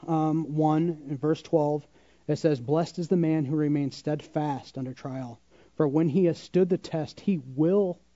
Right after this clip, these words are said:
receive the crown of life which God has promised to those who love him." Uh, we are, uh, <clears throat>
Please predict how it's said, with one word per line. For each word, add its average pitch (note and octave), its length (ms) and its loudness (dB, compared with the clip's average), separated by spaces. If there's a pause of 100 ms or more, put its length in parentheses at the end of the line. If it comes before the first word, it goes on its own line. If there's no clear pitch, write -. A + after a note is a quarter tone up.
(320)
receive D#3 480 0
the D3 100 0
crown E3+ 260 0
of C3+ 120 -4
life D3+ 360 -2 (220)
which D#3 220 0
God D#3 180 0
has D3+ 160 -2
promised D#3 480 -2
to D3 60 -8
those D3 260 -4
who C#3+ 120 -6
love C3+ 240 -6
him." C3 260 -4 (1000)
Uh, C#3+ 260 -2
we D#3+ 280 4
are, D3 260 0
uh, C3+ 160 -4 (640)
<clears throat> G#3+ 180 10